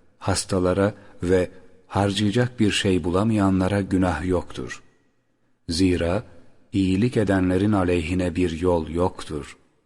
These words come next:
Allah çok bağışlayan ve çok esirgiyendir.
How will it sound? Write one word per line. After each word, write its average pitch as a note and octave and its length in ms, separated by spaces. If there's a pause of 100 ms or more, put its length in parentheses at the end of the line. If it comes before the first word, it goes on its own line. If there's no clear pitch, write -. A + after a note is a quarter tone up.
(420)
Allah F#2+ 460
çok - 320
bağışlayan E2+ 880 (280)
ve E2 220 (100)
çok - 460
esirgiyendir. D#2+ 1040